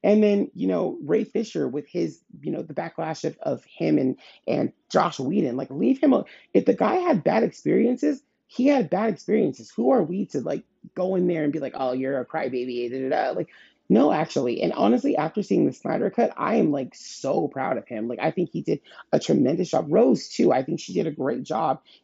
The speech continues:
in, in Star Wars. I, I think, am I saying her name correctly? Is, is that her real name or is that, 'cause her character's name was Rose. I'm sorry, maybe I'm saying her name wrong. The actress,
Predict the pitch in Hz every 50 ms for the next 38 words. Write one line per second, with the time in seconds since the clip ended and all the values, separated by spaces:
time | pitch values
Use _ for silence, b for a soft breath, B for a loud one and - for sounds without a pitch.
0 | _ - 156 143 131 - 143 139 123 123 - - 156 - 127 113 107 98 - -
1 | - 87 - - - 151 139 - - 202 - - - 143 - - 180 175 - -
2 | 208 202 180 170 151 143 143 123 151 156 - - 123 117 120 - - 101 95 -
3 | 123 117 _ _ - - 139 - - 151 151 139 113 120 139 160 180 185 175 151
4 | 147 - - - - _ _ _ b b b b b b _ - 208 220 190 -
5 | 202 202 214 - 202 156 143 - - 127 - 117 117 - 131 - - - 170 165
6 | - - - - - 147 147 151 156 160 151 147 135 - - 180 170 170 160 -
7 | - - 156 151 147 143 - 107 - 117 120 80 - - 165 196 - - _ _
8 | b b b b b b - 226 - - - 226 233 - - 143 135